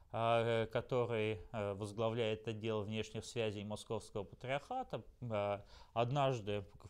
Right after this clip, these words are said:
какой-то зарубежной командировке ему задали этот вопрос, может ли спастись неправославный человек.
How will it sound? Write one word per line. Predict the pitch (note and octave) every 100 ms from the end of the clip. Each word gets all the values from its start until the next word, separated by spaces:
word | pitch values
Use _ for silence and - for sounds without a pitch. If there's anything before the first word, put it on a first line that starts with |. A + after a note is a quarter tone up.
| -
какой-то | A2 - A#2 G#2+
зарубежной | G#2 C3 A2+ B2+ G#2+ G#2
командировке | - A#2 A2+ B2+ B2+ - A2
ему | A2 A2
задали | A3 A3 D3
этот | G#2 G2
вопрос, | G#2 G#2+ A2
может | A#2 A2 F#2
ли | A2+
спастись | - A#2 - A2+ A#2
неправославный | G#2 A2 A#2 A2 A#2 A2 A2
человек. | - D3+ G#3+ C#4+